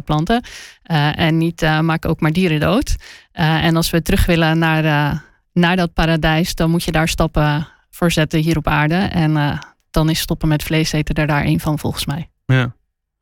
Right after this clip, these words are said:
Speaker 2: Wat denk jij, eh, Carla, waardoor het komt dat daar tussen die waarden en de uitvoering daarvan toch wel verschil,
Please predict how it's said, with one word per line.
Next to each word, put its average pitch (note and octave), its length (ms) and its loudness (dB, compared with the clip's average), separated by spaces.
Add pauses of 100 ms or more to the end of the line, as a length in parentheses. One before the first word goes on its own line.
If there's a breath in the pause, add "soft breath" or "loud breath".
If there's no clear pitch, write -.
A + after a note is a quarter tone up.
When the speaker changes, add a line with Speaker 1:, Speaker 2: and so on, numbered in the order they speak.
(240)
Speaker 2:
Wat B2 120 -4
denk C3 160 0
jij, C#3 320 2
eh, C3 100 2
Carla, C3 220 0
waardoor B2+ 240 0
het B2+ 140 -2
komt C3 340 -2
dat A#2 140 -2
daar A#2+ 300 0
tussen - 220 -8
die A#2+ 120 0
waarden A#2+ 480 0 (200)
en A2 240 -2
de A2+ 120 2
uitvoering A#2 520 0
daarvan A#2 400 0 (600 loud breath)
toch G#2+ 140 -10
wel A2+ 360 0 (360)
verschil, C#3 500 0